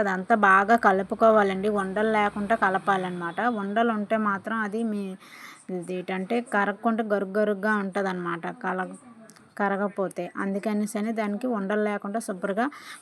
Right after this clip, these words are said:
కలుపుకోవాలి. ఇంకా చూసారా, నాకైతే మాత్రం నేను అలా కలుపుకున్నాను. దాన్ని అయితే బాగా ఉడికించుకోవాలండి. బాగా ఉడికించుకోకపోతే అది ఒక పది నిమిషాలైనా, పదిహేను నిమిషాలైనా సరే పడుతుంది ఉడకడానికి. ఎందుకంటే మనం డైరెక్ట్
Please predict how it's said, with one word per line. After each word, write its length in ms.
కలుపుకోవాలి. 760
ఇంకా 300
చూసారా, 520
నాకైతే 480
మాత్రం 280
నేను 160
అలా 120
కలుపుకున్నాను. 560
దాన్ని 280
అయితే 160
బాగా 300
ఉడికించుకోవాలండి. 1000
బాగా 280
ఉడికించుకోకపోతే 840
అది 200
ఒక 140
పది 300
నిమిషాలైనా, 840
పదిహేను 360
నిమిషాలైనా 640
సరే 220
పడుతుంది 480
ఉడకడానికి. 680
ఎందుకంటే 500
మనం 300
డైరెక్ట్ 340